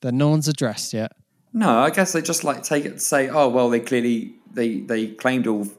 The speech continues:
Speaker 2: bodies were found on board, but clearly they weren't."
Speaker 1: I don't know.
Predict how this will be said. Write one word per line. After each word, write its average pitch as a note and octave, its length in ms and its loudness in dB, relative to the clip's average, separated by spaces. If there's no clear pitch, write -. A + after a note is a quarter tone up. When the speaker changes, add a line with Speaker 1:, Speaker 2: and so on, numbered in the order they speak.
Speaker 2:
bodies G#2 320 0
were G#2+ 440 0
found A2+ 560 -2
on A2+ 160 2
board, A#2+ 320 0
but A#2+ 140 -4
clearly C3 240 2
they C#3 120 0
weren't." C#3 400 -2
Speaker 1:
I B2+ 120 -2
don't A2+ 160 -4
know. G#2+ 240 -6